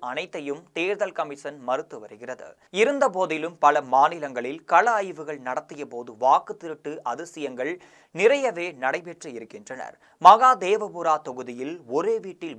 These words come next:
வாக்காளர் இருந்ததாக சொல்லப்பட்ட வீட்டில் ஒருவர்தான் குடியிருந்து வந்த நிலையில், அந்த வீட்டின் அளவு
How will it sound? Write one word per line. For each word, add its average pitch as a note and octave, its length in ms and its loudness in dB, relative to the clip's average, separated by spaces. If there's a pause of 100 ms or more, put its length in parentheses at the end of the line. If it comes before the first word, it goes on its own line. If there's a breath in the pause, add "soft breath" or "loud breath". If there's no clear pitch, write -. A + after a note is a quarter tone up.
வாக்காளர் C#3+ 520 2 (100)
இருந்ததாக B2+ 580 -4 (100)
சொல்லப்பட்ட D3+ 600 -6
வீட்டில் A2 320 -16 (380 soft breath)
ஒருவர்தான் A3 720 6 (100)
குடியிருந்து D#3 540 -8
வந்த C3 240 -8
நிலையில், B2 400 -8 (180)
அந்த D#3 140 -2 (140)
வீட்டின் E3 400 -10
அளவு B2 260 -8